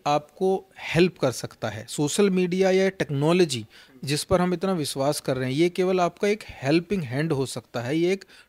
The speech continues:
टूल हो सकता है। हम इसको म-, अपना मेन माध्यम न समझें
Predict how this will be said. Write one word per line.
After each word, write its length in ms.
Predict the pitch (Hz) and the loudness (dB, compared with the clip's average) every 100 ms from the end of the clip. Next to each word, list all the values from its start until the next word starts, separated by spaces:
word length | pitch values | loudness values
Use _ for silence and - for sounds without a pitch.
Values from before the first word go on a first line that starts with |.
| _ | _
टूल 260 | - 240 240 | 2 4 4
हो 140 | 139 | 2
सकता 360 | 143 127 - 123 | 0 -4 -10 -10
है। 160 | 113 - - - _ - | -10 -12 -20 -20 _ 0
हम 180 | 185 202 | 2 2
इसको 320 | 190 - 240 | -2 -4 -6
म-, 600 | 170 - 175 143 143 190 - - | -6 -8 -10 -8 -8 -12 -14 -10
अपना 280 | 135 185 214 | -4 0 0
मेन 320 | 160 156 226 | 2 2 2
माध्यम 600 | 180 131 123 131 190 196 | 0 -2 -4 -2 0 2
न 40 | |
समझें 460 | 180 180 170 156 208 | 0 -4 -4 -4 -4